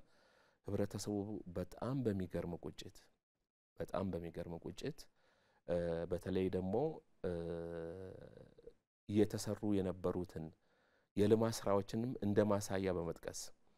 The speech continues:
አዲስ አበባ ከተማ ውስጥ በጓሯቸው ምርትን እንዴት ሲያመርቱ እንዳሉ፣ በሌማት ትሩፋት የመጡትን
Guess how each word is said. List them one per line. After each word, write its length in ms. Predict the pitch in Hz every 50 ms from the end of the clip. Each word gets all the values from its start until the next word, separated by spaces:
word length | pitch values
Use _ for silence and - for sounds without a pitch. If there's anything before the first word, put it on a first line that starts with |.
| _ _ _ _ _ _ _ _ _ _ -
አዲስ 260 | 95 92 95 104 95 -
አበባ 240 | 101 98 98 95 90 85 87 87 92 - - - - - - - - - - -
ከተማ 280 | - - - 90 90 87 87
ውስጥ 260 | 92 110 143 - - - - - - - - -
በጓሯቸው 880 | 92 98 101 98 101 110 107 101 98 92 90 87 - - - - 90 107 139 151 - _ - -
ምርትን 460 | 95 95 92 - - - - 92 90
እንዴት 280 | 87 85 85 85 85 -
ሲያመርቱ 400 | - 92 87 87 92 92 - - -
እንዳሉ፣ 380 | - 90 87 87 85 82 85 90 98 117 - _ _ - - _ _ _ _ _ -
በሌማት 440 | - 92 92 98 98 101 101 101 98
ትሩፋት 420 | - - - 90 - - 90 92 -
የመጡትን 580 | 95 90 90 92 - - - - - 87 82